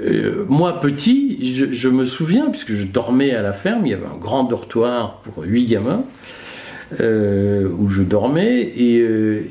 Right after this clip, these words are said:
et, et donc à la ferme, je me souviens de mon oncle,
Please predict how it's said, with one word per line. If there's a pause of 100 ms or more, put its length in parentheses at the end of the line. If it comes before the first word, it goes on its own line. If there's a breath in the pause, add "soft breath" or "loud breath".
et,
et
donc (140)
à
la
ferme,
je
me
souviens
de
mon
oncle,